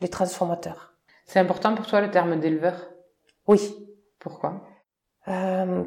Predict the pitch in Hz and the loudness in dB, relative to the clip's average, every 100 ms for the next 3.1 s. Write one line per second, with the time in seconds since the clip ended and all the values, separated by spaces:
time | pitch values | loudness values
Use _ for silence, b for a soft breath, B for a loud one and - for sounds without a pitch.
0 | 180 180 - - 202 190 185 180 170 165 | -6 -8 -6 0 2 4 2 2 0 -4
1 | 170 - _ _ _ _ - 202 196 - | -8 -16 _ _ _ _ 2 4 4 6
2 | 185 180 190 196 185 185 175 180 185 - | 4 4 0 2 2 2 2 -2 -4 -12